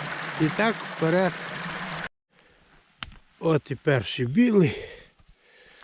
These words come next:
Але ми ще його погризли добряче. Ось який ще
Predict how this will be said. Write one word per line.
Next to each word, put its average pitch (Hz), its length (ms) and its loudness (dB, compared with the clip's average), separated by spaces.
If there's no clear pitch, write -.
Але 120 440 -2
ми 156 200 2
ще - 180 -4
його 135 200 0
погризли 123 600 -2
добряче. 175 640 -4
Ось - 280 2
який 127 320 -2
ще - 240 -2